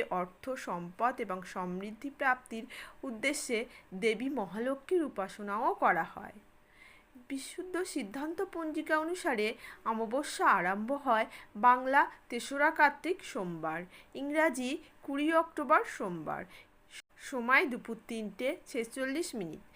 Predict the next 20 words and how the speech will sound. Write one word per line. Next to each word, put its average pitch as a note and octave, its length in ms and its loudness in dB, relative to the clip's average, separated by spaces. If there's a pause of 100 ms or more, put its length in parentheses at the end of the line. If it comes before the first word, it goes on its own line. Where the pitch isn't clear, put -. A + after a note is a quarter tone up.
(320)
দীপাবলির D4+ 640 0
দেব G3+ 180 -2 (440)
গৃহাদিতে B3+ 600 -6 (160)
দীপদান। E3+ 500 -8 (800)
অমাবস্যা B3 580 -6
শেষ F4 360 -4
হচ্ছে E4+ 360 -4 (460)
বাংলায় C#4+ 440 6 (600)
চতুর্থা C4+ 360 -8
কার্তিক C4+ 520 0 (440)
মঙ্গলবার, A3 640 2 (120)
ইংরেজি G3 420 -6 (100)
একুশে B3 360 -6
অক্টোবর D#4+ 440 4 (160)
মঙ্গলবার। F3 540 -2 (560)
সময় C#4 400 2
বিকেল A#3 340 -2 (120)
পাঁচটা G3 380 2 (140)
পঞ্চান্ন G#3 560 -2
মিনিট। E3 420 -10